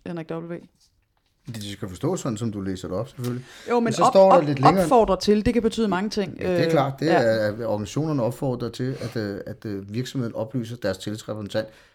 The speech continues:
Speaker 2: inden.
Speaker 1: Ja, så de skal ikke gøre det?
Speaker 2: Inden de, nej, de skal, nej, så er der stået skal.
Speaker 1: Jamen, det er det, jeg mener.
Speaker 2: Ja, ja, det
Speaker 1: Det er
Speaker 2: er
Speaker 1: det,
Speaker 2: jeg
Speaker 1: jeg
Speaker 2: helt med
Speaker 1: mener.
Speaker 2: på. Så, nej, det er
Speaker 1: Ja.
Speaker 2: jeg helt med på. Så er der
Speaker 1: Ja.
Speaker 2: stået skal. Men så skal man jo læse ned gennem teksten.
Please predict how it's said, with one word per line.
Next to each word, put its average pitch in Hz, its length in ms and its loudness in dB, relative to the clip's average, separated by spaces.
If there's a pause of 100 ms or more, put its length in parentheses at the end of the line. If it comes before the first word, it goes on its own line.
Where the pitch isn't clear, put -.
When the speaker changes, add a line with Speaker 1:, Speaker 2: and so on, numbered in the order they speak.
(220)
Speaker 2:
inden. 220 360 6 (240)
Speaker 1:
Ja, 151 200 -2
så 202 120 0
de 202 120 -2
skal 262 260 2
ikke 185 140 -4
gøre 139 200 -2
det? 143 60 2
Speaker 2:
Inden 185 160 4
de, - 60 -12 (280)
nej, - 120 -12
de - 60 -8
skal, - 240 -14
nej, 65 100 -14
så - 120 -10
er 120 60 -4
der 156 80 -4
stået 110 220 -6
skal. 101 240 -8 (160)
Speaker 1:
Jamen, 208 160 -4
det - 60 -2
er 247 40 2
det, 247 60 4
jeg 254 80 4
mener. 233 200 2
Speaker 2:
Ja, 220 60 2
ja, 196 60 0
det 139 100 0
Speaker 1:
Det - 60 8
er - 100 6
Speaker 2:
er 240 40 6
Speaker 1:
det, - 20 4
Speaker 2:
jeg - 0 -
Speaker 1:
jeg - 60 4
Speaker 2:
helt 131 120 4
med 135 80 2
Speaker 1:
mener. 113 60 -4
Speaker 2:
på. 104 60 -12
Så, - 80 -12 (120)
nej, 143 120 -2
det 196 60 -4
er 139 100 -6
Speaker 1:
Ja. 180 40 0
Speaker 2:
jeg 185 100 2
helt 185 120 2
med 143 100 2
på. 110 160 -6
Så 160 120 -4
er - 20 2
der 185 40 4
Speaker 1:
Ja. 175 40 4
Speaker 2:
stået 135 220 -4
skal. 113 260 -8
Men 127 160 -2
så 180 100 -4
skal 214 200 0
man 190 100 6
jo 147 60 4
læse 175 260 4
ned 170 120 0
gennem 143 180 -2
teksten. - 400 -6